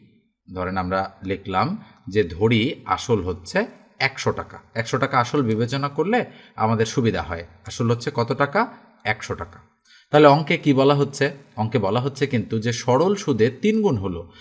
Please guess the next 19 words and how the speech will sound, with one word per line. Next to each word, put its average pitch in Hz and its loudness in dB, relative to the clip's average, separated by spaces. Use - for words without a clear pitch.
তাহলে 160 6
আমরা 151 2
কি 156 0
লিখতে 143 2
পারি? 135 0
সুতরাং 127 0
আমরা 107 -2
লিখতে 104 -2
পারি 98 -4
সুদে 131 4
আসলে। 87 -4
তাহলে 98 -2
সুদে 113 2
আসলে 113 0
তিন 165 -2
গুণ 175 -2
হওয়া 165 2
মানে 160 -2
কি? 185 -4